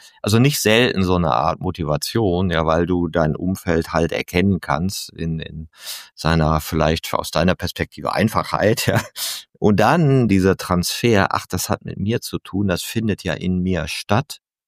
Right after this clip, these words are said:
Und dann ist es ganz oft, dass die Leute zu den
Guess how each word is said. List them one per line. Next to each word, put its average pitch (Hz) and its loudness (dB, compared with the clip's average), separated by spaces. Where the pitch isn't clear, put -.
Und 92 2
dann 110 4
ist 117 4
es 98 -2
ganz 131 2
oft, - -2
dass 90 -4
die 90 -6
Leute 95 0
zu - -4
den 87 0